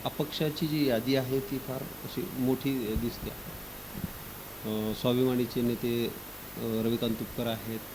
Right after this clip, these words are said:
ते देखील अपक्ष उभे राहणार असल्याची माहिती आहे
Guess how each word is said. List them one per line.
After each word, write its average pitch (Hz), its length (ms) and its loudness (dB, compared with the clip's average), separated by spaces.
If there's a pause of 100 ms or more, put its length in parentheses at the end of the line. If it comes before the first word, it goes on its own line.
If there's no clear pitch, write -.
(240)
ते 123 60 6
देखील 120 420 2
अपक्ष - 580 -4
उभे 113 200 2 (340)
राहणार 117 340 0
असल्याची 113 420 -2
माहिती 110 320 0
आहे 110 240 0